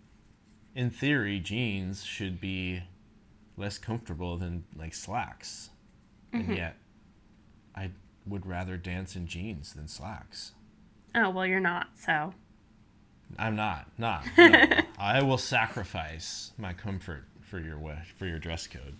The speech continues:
Speaker 1: but
Speaker 2: Thanks.
Speaker 1: it's your
Speaker 2: That's my
Speaker 1: two
Speaker 2: wedding
Speaker 1: cents.
Speaker 2: hot takes
Speaker 1: Wedding
Speaker 2: that
Speaker 1: hot
Speaker 2: I've
Speaker 1: takes.
Speaker 2: talked about, even though I'm not even engaged yet.
Speaker 1: That should be a,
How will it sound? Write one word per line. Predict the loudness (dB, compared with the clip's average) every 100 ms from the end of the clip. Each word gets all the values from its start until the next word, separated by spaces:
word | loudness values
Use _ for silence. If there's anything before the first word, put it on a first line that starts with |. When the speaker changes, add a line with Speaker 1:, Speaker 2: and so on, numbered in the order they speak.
| -8
Speaker 1:
but | -8 -8 -18 -20 -20 -20 -14
Speaker 2:
Thanks. | -10 -8 -10 -16 -20 -20 -20 -20 -20 -20 -20 -20 -20 -20 -20
Speaker 1:
it's | -4
your | 0
Speaker 2:
That's | 4
my | 8
Speaker 1:
two |
Speaker 2:
wedding | 10 8 8
Speaker 1:
cents. |
Speaker 2:
hot | 6 4
takes | 4 0 0 -6 -8 -12 -20 -14 -4
Speaker 1:
Wedding | 0 4
Speaker 2:
that | 6 6 6
Speaker 1:
hot |
Speaker 2:
I've | 6 4 0
Speaker 1:
takes. | 6
Speaker 2:
talked | 6 8
about, | 6 8 8 6
even | 0 2 4
though |
I'm | 4 6
not | 4
even | 2 0
engaged | 0 -2 -4 -6
yet. | -6 -6 -10 -20 -20 -6
Speaker 1:
That | -4 -2
should | -2 0
be | 2 2
a, | 2